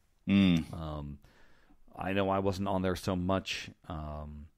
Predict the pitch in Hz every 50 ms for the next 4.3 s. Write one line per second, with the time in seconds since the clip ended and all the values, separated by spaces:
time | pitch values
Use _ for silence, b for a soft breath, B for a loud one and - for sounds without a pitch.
0 | _ _ - _ - - 101 101 107 117 127 131 120 117 113 101 92 - - -
1 | 147 147 151 156 156 151 139 135 135 131 127 139 143 139 131 123 127 135 135 143
2 | 139 143 143 147 156 160 156 - - 101 - - 90 87 87 85 80 - - -
3 | - _ _ _ _ _ _ _ _ _ _ _ _ _ _ _ _ _ _ -
4 | - 180 165 160 165 -